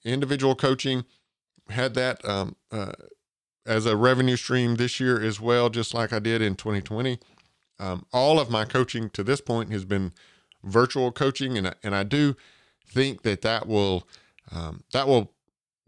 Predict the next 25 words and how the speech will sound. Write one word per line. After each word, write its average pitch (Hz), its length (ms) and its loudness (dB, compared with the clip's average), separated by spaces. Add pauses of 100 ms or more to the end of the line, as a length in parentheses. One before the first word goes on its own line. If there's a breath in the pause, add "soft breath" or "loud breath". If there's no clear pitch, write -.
(420)
persist 131 420 0
into 127 160 0
the 95 140 0
future. 160 420 0
I 101 60 2
mean, 101 220 0
that, 101 180 -4
that 123 240 -2
just 120 260 -4
enables 113 600 -2
me 107 280 -2
to 101 380 -2 (580 soft breath)
individually, 113 920 0 (440 soft breath)
uh, 87 180 -6 (100)
coach, - 480 0 (420 soft breath)
uh, 87 200 -6 (520)
people 117 340 2
one-on-one 113 640 2
that, 101 280 -4
uh, 90 140 0
geographically 117 680 -2
are 101 100 0
located 104 500 -2 (320)
anywhere, 117 500 0 (160)
literally. 104 480 0